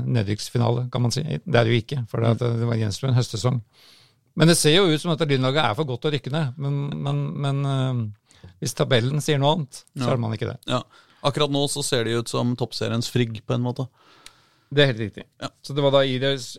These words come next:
Speaker 1: Omarsdottir og Sara Jønsson som
Speaker 2: Ikke
Speaker 1: skårte
Speaker 2: sant?
Speaker 1: for, eh, Stabæk.
Speaker 2: Mm.
Speaker 1: Og Jønsson, det er vel litt interessant at faren hennes
Speaker 2: Det sier seg vel selv hvem som er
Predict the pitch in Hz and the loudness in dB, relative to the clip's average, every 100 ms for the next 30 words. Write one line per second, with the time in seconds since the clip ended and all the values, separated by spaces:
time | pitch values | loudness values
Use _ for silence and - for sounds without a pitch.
0 | - 156 120 107 - - 131 185 196 156 | -6 -2 0 -2 -4 -4 -2 -2 0 0
1 | 143 135 - 135 135 135 131 131 127 - | 0 -2 2 4 6 6 4 2 0 0
2 | 220 262 135 85 _ _ _ - - - | 0 -2 -6 -10 _ _ _ -20 -14 -8
3 | 117 110 147 127 - 147 139 147 143 135 | -6 -4 -4 -4 -4 -4 -2 -2 -2 -2
4 | - 143 226 - - 113 110 135 _ _ | -2 0 -2 -6 -8 -6 -6 -12 _ _
5 | 175 139 139 131 127 117 113 127 - - | -10 -6 -4 -4 -6 -6 -8 -10 -10 -8
6 | 117 120 113 - 180 139 127 120 113 104 | 0 0 0 -2 -2 0 0 0 0 0
7 | 98 95 117 107 110 123 123 113 - - | -2 -4 -6 -4 0 0 0 -4 -6 -16
8 | - _ _ _ - 123 120 127 127 - | -20 _ _ _ 2 4 4 2 0 0
9 | 123 - - 135 113 131 151 131 - 110 | -2 -4 -2 0 4 4 4 2 2 4
10 | 127 113 113 143 117 | 4 2 -2 0 0